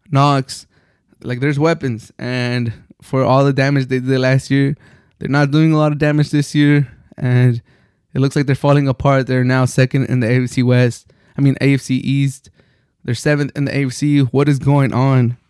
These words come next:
with the Bills? It's crazy, crazy stuff. Bill fans, break it down for me. What's going, what's going down? What's going wrong? Is it, is it Josh Allen? Josh Allen is definitely not playing like he did last year.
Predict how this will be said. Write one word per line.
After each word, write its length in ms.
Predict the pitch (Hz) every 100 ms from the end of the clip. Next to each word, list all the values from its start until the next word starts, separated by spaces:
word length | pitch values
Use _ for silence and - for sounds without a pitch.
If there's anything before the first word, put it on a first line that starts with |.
| _
with 140 | 131 127
the 80 |
Bills? 440 | 127 127 135 127 98
It's 140 | 104
crazy, 360 | - 143 127 127
crazy 280 | - 131 131
stuff. 440 | - 135 135 131 _ _ _ _ _ _ _ _ _ _ -
Bill 200 | 151 143
fans, 460 | 147 147 139 127 - -
break 240 | - 151
it 80 | 143
down 200 | 143 147
for 100 | 135
me. 140 | 139 135
What's 200 | 135 127
going, 340 | 143 139 127 -
what's 160 | 135
going 320 | 135 147 139
down? 360 | 123 131 123 110 -
What's 160 | - 127
going 300 | 147 143 131
wrong? 440 | 131 131 127 123 107 - _ -
Is 160 | 117 120
it, 100 | 110
is 160 | 113
it 60 | 117
Josh 260 | 120 117
Allen? 480 | 120 135 147 151 151 - -
Josh 220 | 131 127
Allen 240 | 123 139
is 80 | 135
definitely 320 | 127 131 135
not 200 | 127 120
playing 220 | 123 131 127
like 140 | 123
he 80 | 127
did 160 | 123
last 260 | 123 123 -
year. 240 | 131 123